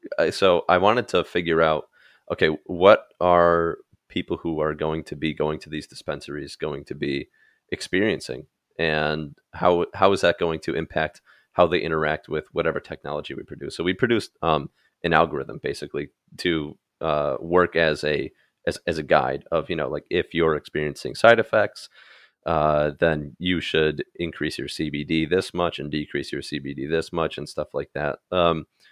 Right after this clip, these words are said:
so there's a whole, there's a whole background of, of information and knowledge, uh, mostly from,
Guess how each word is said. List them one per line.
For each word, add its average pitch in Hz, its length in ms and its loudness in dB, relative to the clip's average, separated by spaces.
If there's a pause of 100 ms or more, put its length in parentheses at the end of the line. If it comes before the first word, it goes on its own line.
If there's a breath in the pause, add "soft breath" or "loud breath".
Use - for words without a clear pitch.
(180 soft breath)
so 90 180 4
there's 85 180 0
a 85 60 6
whole, 98 520 8 (120)
there's 80 300 -2
a 78 40 -2
whole 92 520 6
background 73 640 2
of, 65 160 -4 (1080)
of 80 200 2
information 78 520 -2
and 73 100 -6
knowledge, 73 580 0
uh, 76 140 0
mostly 92 300 2
from, 76 420 -2